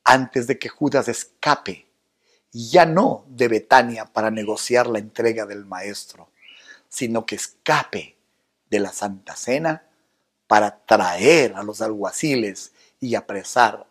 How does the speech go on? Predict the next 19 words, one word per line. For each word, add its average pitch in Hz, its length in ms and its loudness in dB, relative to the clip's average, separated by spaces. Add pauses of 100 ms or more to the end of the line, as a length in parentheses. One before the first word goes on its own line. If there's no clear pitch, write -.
(200)
a - 120 -10
su - 160 -16
maestro 95 760 -8 (260)
y 117 120 -2
entregarlo 110 840 0
con 120 220 -4
un 123 260 -6
beso, 117 480 -10 (1200)
él 127 160 2
estuvo 104 600 -6 (200)
lavado 95 540 -8
los - 220 -20
pies. - 600 -18 (1400)
Quiero 117 260 -14
preguntarle, 131 840 -2 (800)
cuando 131 320 -6
Dios 160 240 4
se - 120 -4
acerca - 760 -8